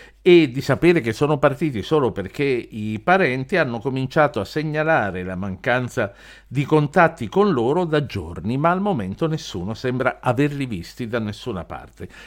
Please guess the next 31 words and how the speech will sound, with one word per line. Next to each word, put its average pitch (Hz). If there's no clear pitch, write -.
nessuno 156
sembra 127
avere 101
scoperto -
di 104
più. -
Che 147
cosa 151
si -
dice 127
di 107
noi 110
all'estero? 92
Come 113
ci -
vedono? 76
La 104
politica 127
italiana 120
comincia 123
a 143
fare 180
rumore 170
anche 135
sul 151
fronte 120
delle 107
candidature 113
alle 101
prossime 110
europee 104